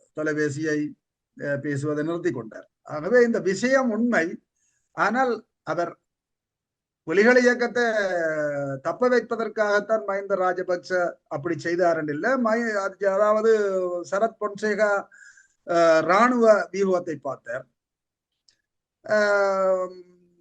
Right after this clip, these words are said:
மஹிந்த ராஜபக்ச அரசியல் ரீதியான வியூகத்தை பார்த்தார். எங்களுடைய தோழர் டக்ளஸ் தேவானந்தா அவர்கள்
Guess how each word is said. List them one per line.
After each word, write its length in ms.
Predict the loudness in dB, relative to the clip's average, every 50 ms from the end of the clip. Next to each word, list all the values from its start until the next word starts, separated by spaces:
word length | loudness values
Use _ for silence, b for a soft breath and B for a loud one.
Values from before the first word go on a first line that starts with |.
| -20 -8 -2
மஹிந்த 320 | 2 4 4 4 4 4
ராஜபக்ச 580 | 6 6 6 6 4 2 0 -2 -2 -4 -2 -2 0 2 2 2
அரசியல் 520 | 2 2 2 0 0 0 2 2 2 2
ரீதியான 540 | 0 -4 -6 -4 -2 -2 0 0 0 -2 -4
வியூகத்தை 480 | -2 0 0 0 0 0 -2 -2 -6
பார்த்தார். 540 | -6 -4 -2 -4 -4 -4 -6 -8 -6 -8 -8 -10 _ _ _ _ _ _ -4
எங்களுடைய 720 | -2 0 2 4 4 6 6 6 4 4 2 0 -4 -6
தோழர் 300 | -4 -2 2 2 2 2
டக்ளஸ் 400 | 0 -2 -2 -2 -4 -4 -4 -6
தேவானந்தா 540 | -6 -4 -2 0 0 0 -2 -4 -2 -2 0
அவர்கள் 380 | 0 0 -2 -4 -4 -6 -6